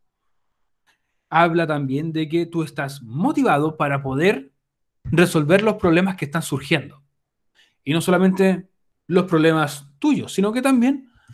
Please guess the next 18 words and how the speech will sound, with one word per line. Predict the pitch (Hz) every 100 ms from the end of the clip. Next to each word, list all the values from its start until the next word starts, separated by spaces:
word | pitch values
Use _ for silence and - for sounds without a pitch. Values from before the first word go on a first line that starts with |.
| - _ _
los | 185 202 202
problemas | 202 190 190 190
que | 196
hay | 185 175
en |
general. | 170 175 139 135 - _ _ _ _ _ _ _
Siempre | - 190 180
das | 180 170 175
alguna | 151 165 156
buena | 139 147 151 147 131
sugerencia. | 143 135 135 139 - 98 92 - _ - _ - _ -
Al | 220 214
ladito | 208 208 208
de | 196
problem | - 190 180 170 151
solving | 165 233 226 233 220
tenemos | 170 175 165 -
organized. | 147 156 139 139 110 92 92 -